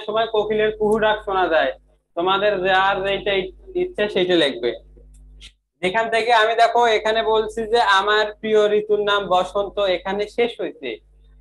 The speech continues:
আমি এখান থেকেই কিন্তু লেখা শুরু করছি।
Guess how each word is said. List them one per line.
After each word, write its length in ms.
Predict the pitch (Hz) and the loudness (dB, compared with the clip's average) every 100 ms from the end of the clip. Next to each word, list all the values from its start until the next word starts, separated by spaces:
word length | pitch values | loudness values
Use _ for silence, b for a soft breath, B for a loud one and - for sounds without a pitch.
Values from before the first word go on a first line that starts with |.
| - | -4
আমি 200 | 151 202 | -2 0
এখান 300 | 208 220 220 | 2 0 -2
থেকেই 320 | 214 220 233 | -4 -2 -4
কিন্তু 300 | 226 214 208 | -6 -8 -4
লেখা 260 | 185 180 196 | -2 -2 -4
শুরু 260 | 214 190 | -6 -6
করছি। 640 | 151 135 131 - - - | -6 -8 -10 -14 -16 -16